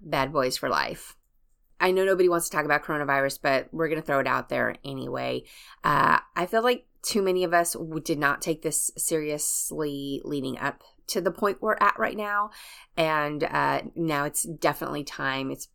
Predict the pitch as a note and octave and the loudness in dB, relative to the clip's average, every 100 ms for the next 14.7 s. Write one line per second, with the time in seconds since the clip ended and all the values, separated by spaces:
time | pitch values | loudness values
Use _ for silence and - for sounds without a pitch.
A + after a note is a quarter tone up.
0 | - - C3+ C3 C3 - - C#3 C3+ - | -16 -8 -6 -6 -8 -8 -6 -2 0 0
1 | - - - C#3+ C#3 C#3 - D3+ D#3 C#3 | -2 -6 -2 0 0 -2 -4 -2 0 0
2 | - - F3 F3 E3 D3 D3+ C3 C#3+ - | -4 -10 -2 2 2 2 0 0 -2 -2
3 | C#3+ C3 C#3 B2+ - C3+ C3 B2+ - - | -6 -4 -4 -4 -6 -4 -4 -4 -8 -18
4 | - - E3+ D#3+ D3+ D#3 D#3+ - E3+ E3+ | -18 -2 0 4 4 4 0 -2 -6 -2
5 | E3 D3+ C#3+ C#3 - - D#3 - D3 C#3 | 0 0 -2 -6 -10 -8 -6 -4 -4 -4
6 | - D#3 - _ _ _ _ _ _ _ | -4 -4 -6 _ _ _ _ _ _ _
7 | - D#3+ E3 - D3+ F3 F#3+ C#3+ B2+ B2 | -6 -4 -4 -2 0 0 0 -4 -4 -4
8 | D3+ C#3 D#3+ D3+ D3 D3 D#3+ E3+ - D3 | -6 -2 -2 0 2 2 2 -2 -2 -2
9 | C#3 C#3 C#3+ - - - _ _ - - | -2 -4 -10 -20 -20 -20 _ _ -20 -18
10 | - F3+ F#3+ - - D#3+ C#3+ D#3 D3 D3 | 4 6 6 2 -4 -2 0 0 0 -2
11 | D3+ E3+ G3 E3+ C#3+ C#3 D3+ C#3+ C#3+ C#3 | 2 4 4 0 -2 -2 -2 0 0 0
12 | C3 C3+ - C#3+ D#3 F3+ F3+ D3+ C3+ C#3 | -2 -4 -4 -2 0 -2 -4 -6 0 2
13 | C#3+ E3+ E3+ D#3+ D3+ - E3 F3 E3+ D#3+ | 2 -2 -2 -2 -2 -4 -4 -4 -4 -2
14 | C#3+ D3 D3+ C#3 C3+ C3+ | -2 -2 -4 -4 -4 -4